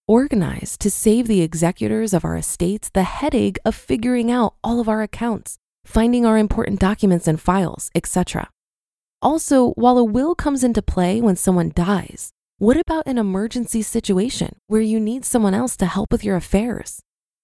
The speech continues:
This is where an emergency binder comes in. It's also referred to as an "in case I'm hit by a bus" binder.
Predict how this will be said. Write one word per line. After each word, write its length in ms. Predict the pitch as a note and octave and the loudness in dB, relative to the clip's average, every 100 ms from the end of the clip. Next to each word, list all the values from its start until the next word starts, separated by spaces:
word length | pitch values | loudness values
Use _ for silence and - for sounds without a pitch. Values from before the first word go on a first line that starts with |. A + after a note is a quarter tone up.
| _ _ | _ _
This 240 | - D4 - | -4 -2 -2
is 140 | F4+ | 0
where 260 | A#3+ A3+ - | 2 2 0
an 120 | G3+ | -2
emergency 760 | F3 E3+ E3+ F3 F#3+ G#3+ - A3 | -2 -2 -2 -2 -4 -6 -4 -4
binder 480 | E3+ D#3 D#3+ E3 D3 | -2 0 0 0 -2
comes 320 | - D3 - | -2 -2 -2
in. 240 | A#2 - - _ _ _ - | -4 -6 -12 _ _ _ -8
It's 160 | C4 | 0
also 300 | D#4 F4+ G4+ | 0 2 0
referred 400 | D#4+ C#4 B3 B3 | 0 -2 -2 -4
to 160 | - A#3+ | 0 0
as 200 | G#3+ G#3 | 0 2
an 200 | G3 F3+ - _ - | 2 0 -4 _ -2
"in 200 | D4 C#4+ | -2 -2
case 360 | - A#3+ - | -4 -4 0
I'm 120 | F#3 | -2
hit 260 | D#3+ G3 - | 0 -2 0
by 80 | G#3+ | 0
a 100 | F3+ | 2
bus" 240 | F3+ G#3+ | 2 0
binder. 480 | - C3+ C3 B2 | -2 -2 -2 -6